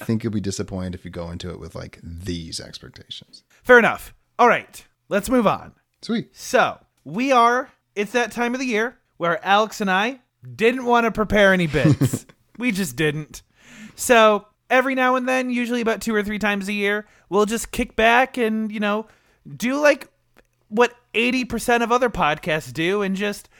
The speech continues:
Speaker 2: kinda show up and hope for the best.
Speaker 1: This is wild that some people,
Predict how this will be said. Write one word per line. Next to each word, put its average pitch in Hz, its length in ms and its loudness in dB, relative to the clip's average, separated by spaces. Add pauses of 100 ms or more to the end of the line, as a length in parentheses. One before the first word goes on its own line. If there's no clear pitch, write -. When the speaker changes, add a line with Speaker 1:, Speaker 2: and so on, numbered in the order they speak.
(180)
Speaker 2:
kinda 247 180 0
show 254 440 4
up 262 200 4
and 165 140 -4
hope 208 340 -2
for 240 140 -6
the 196 100 -4
best. - 720 0 (760)
Speaker 1:
This 160 140 -4
is 240 200 2
wild 120 320 2
that 117 240 -2
some 131 200 -2
people, 143 400 0